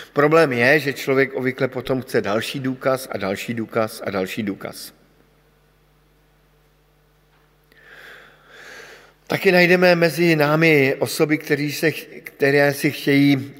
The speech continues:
zafilozofovat. Chtějí se vzrušit přemýšlením, zaujmout mysl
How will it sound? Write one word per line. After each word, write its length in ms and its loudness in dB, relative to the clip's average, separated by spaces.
zafilozofovat. 1160 -4
Chtějí 280 -6
se 180 0
vzrušit 720 -4
přemýšlením, 840 -2
zaujmout 800 0
mysl 540 0